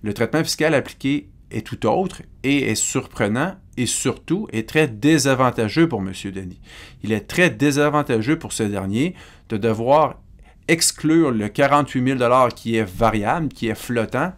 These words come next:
de l'exclure du calcul du gain capital pour aller le traiter comme une inclusion au revenu d'entreprise. D'une part, on ne peut le comparer au coût de cinquante-cinq mille et deuxièmement,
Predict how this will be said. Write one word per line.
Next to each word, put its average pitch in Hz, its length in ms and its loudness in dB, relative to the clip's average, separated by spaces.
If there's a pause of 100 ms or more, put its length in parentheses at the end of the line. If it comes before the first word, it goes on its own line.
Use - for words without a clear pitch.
(100)
de 113 100 -4
l'exclure 165 680 2
du 107 100 -12
calcul 123 400 0
du 110 120 -8
gain 120 100 -2
capital 147 500 -2
pour 160 200 -2
aller 131 120 2
le 139 140 0
traiter 165 400 -2 (360)
comme 127 180 0
une 131 100 4
inclusion 123 480 0
au 170 60 2
revenu 107 160 0
d'entreprise. - 580 -8 (460)
D'une 123 200 0
part, 123 520 4
on - 100 -4
ne 117 120 0
peut 131 160 0
le 117 100 2
comparer 113 480 -2
au 113 140 0
coût - 320 -6
de 113 100 -2
cinquante-cinq 107 600 -4
mille 160 360 -4
et 107 80 -2
deuxièmement, 120 580 -2